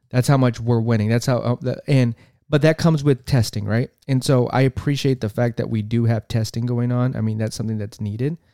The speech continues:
Um, however, so he, he's definitely winning in that. States affected.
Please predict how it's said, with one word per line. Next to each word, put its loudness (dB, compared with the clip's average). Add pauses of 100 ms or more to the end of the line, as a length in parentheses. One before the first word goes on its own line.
(480)
Um, 2 (200)
however, 0 (480)
so -2
he, 0
he's -2
definitely -2
winning 0
in -2
that. -4
States -2
affected. -4